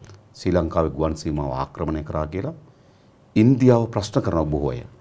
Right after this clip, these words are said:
කියලා එයා කියනවා. කියලා කියනවා. ප්‍රශ්න කරන හැම කෙනාම තේරුම් ගන්න ඕන. ඉන්දියාව කටයුතු කරන්නේ තමන්ගේ ජාතික ආරක්ෂාව ඉස්සරහට ගෙනල්ලා. ඔකයි යථාර්ථය. ඔකනේ යථාර්ථය. දැන් ර-, ර-, රුසියා යුක්‍රේන ප්‍රශ්නෙත් අපි තේරුම් ගන්නේ මොකක්ද? ඒ නිසා මම හිතන්නේ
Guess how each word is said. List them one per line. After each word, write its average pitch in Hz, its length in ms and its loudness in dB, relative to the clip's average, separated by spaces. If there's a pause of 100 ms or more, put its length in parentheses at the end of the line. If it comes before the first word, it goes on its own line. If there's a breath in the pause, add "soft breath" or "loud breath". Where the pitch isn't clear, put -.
(640)
කියලා 73 220 -8
එයා 73 80 -10
කියනවා. - 260 -16 (220)
කියලා 87 200 -2
කියනවා. 80 220 -8 (680 soft breath)
ප්‍රශ්න 107 280 4
කරන 113 200 0 (140)
හැම 117 280 4
කෙනාම 82 280 0
තේරුම් 76 260 -4
ගන්න 73 200 -4
ඕන. 73 160 -8 (640 soft breath)
ඉන්දියාව 107 500 6
කටයුතු 90 320 -2
කරන්නේ 82 260 -2
තමන්ගේ 80 360 0
ජාතික 76 320 0
ආරක්ෂාව 73 380 -6
ඉස්සරහට - 280 -8
ගෙනල්ලා. - 340 -16 (920)
ඔකයි 82 260 -10
යථාර්ථය. - 440 -14 (840)
ඔකනේ 78 260 -6
යථාර්ථය. 78 380 -12 (600 soft breath)
දැන් 78 200 -8
ර-, - 280 -14
ර-, - 360 -8
රුසියා 80 360 -4
යුක්‍රේන 76 360 -6
ප්‍රශ්නෙත් 73 360 -8
අපි 73 100 -8
තේරුම් 73 240 -6
ගන්නේ 71 180 -8
මොකක්ද? 69 240 -14
ඒ - 100 -10
නිසා 76 180 -6
මම 73 60 -4
හිතන්නේ - 240 -8